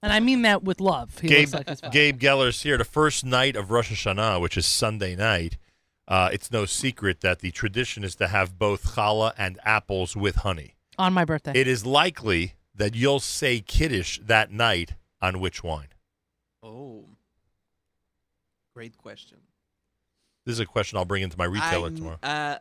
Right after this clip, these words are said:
Speaker 3: my answer is going to be a white wine.
Speaker 2: Okay.
Speaker 3: Um, that,
Speaker 2: On the sweet side?
Speaker 3: that just,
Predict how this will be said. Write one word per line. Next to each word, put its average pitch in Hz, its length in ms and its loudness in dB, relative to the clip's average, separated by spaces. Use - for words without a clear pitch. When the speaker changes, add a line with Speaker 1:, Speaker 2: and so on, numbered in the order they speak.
Speaker 3:
my 139 340 -6
answer 131 680 -10
is 120 180 -10
going 131 340 -6
to 156 100 -16
be 127 140 -12
a 120 60 -12
white 120 460 -10
wine. 127 380 -20
Speaker 2:
Okay. 85 240 -8
Speaker 3:
Um, 113 440 -14
that, 123 120 -8
Speaker 2:
On 98 140 2
the 101 80 -2
sweet 107 320 -4
side? 113 240 -4
Speaker 3:
that 160 280 0
just, - 840 -4